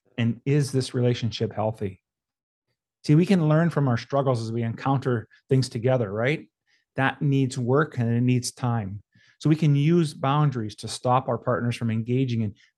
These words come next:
undesirable patterns of behavior. And one of the most important mistakes made by nice guys is to choose a partner who needs considerable support, because it is these partners that often need help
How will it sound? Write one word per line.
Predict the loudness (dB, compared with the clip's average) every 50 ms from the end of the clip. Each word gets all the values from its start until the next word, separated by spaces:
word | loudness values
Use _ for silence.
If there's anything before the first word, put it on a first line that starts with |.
| _ 0
undesirable | 2 2 2 2 0 0 2 2 4 4 4 2 2 0
patterns | -4 -4 -4 -2 0 2 2 2 0
of | -2 -4
behavior. | -6 -6 -4 -2 0 0 0 0 -2 -4 -6 -10 -16 _ _ _ _ _ _ _ _ _ _ _ _ _ _ _ _ _ _ _ _
And | 0 2
one | 2 4
of | 4
the | 6
most | 6 4 4 2 0
important | -2 -4 -2 0 2 2 2 2 -2 -4 -2 -2
mistakes | -2 -2 -2 -2 -2 -2 -2 -2 -4 -4
made | 0 2 2 2 2 2
by | 0 0 0 0
nice | 0 0 -2 -2 -2
guys | -2 -2 0 0 0 -2 -4 -8 _ _ _ _ _ _ _
is | -6 -4 -4
to | -4 -6 -6
choose | -6 0 2 4 4 4 4
a | 2
partner | 0 0 0 0 0 0 -2 -2
who | 0 0
needs | 0 2 2 0 -2 -4
considerable | -10 -16 -14 -12 -6 -4 0 0 2 2 2 0
support, | -2 -2 -6 -6 -4 -2 -2 -2 -4 -6 _ _ _ _ _ _ _ _ _ _ _ _ _ _ _ -6
because | -2 -2 0 0
it | 0
is | 0 -2 0 2
these | 4 4 4 4 2
partners | 0 -2 -2 -2 -2 -4 -4 -4
that | -4 -2 0
often | 0 0 2 2 2 2 2 4
need | 4 4 2 2 0
help | -2 -2 0 0 0 -2 -4